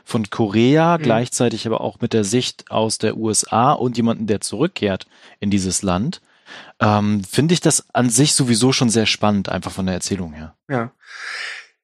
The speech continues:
Speaker 2: Du hast mich ja auf eine, auf eine relativ spontane Idee gebracht. Wir sollten wirklich, glaub ich, mal ein Abgewünscht machen, wo wir mal das Thema behandeln, äh, bingen oder wöchentlich eine Folge gucken.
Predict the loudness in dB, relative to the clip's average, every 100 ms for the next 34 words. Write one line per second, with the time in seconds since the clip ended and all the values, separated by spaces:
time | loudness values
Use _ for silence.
0 | _ _ 0 0 2 2 2 2 2 0
1 | 0 -4 -4 -4 0 0 0 -2 -4 -2
2 | -2 -2 -2 -2 -2 -2 -2 -4 -4 -14
3 | -16 _ _ _ _ _ -20 _ -4 0
4 | 2 2 0 0 -4 -4 -2 -2 0 0
5 | 0 -2 -2 -2 -2 0 0 0 -2 -2
6 | -2 -4 -4 -2 0 2 2 0 -4 -4
7 | 0 0 -2 0 -2 -4 -10 -12 -14 -6
8 | 2 4 4 2 -2 _ _ _ -20 _
9 | _ 0 2 4 2 0 -2 _ _ _
10 | _ 0 2 2 0 0 -4 -4 -2 -2
11 | -2 -6 -14 -12